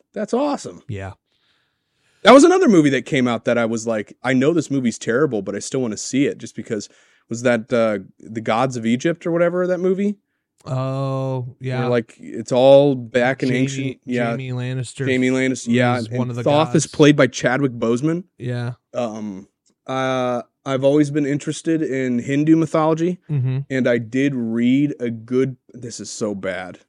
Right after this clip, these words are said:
Speaker 1: This is so, so bad to say. I did read a large portion of the Bhagavad Gita in college,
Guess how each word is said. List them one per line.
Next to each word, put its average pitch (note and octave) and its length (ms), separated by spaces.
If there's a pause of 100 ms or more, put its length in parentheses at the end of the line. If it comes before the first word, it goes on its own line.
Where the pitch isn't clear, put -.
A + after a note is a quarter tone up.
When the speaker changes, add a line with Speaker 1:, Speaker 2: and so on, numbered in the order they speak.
Speaker 1:
This C3 160
is F#2+ 100
so, - 280
so A2+ 260
bad G2 260
to F#2+ 60
say. F#2 340 (480)
I C3+ 80
did D3+ 180
read C#3 360
a A#2+ 220
large A#2+ 520
portion A#2+ 400
of A2+ 80
the A#2 80
Bhagavad A2 560
Gita A#2 400
in B2+ 260
college, C#3 560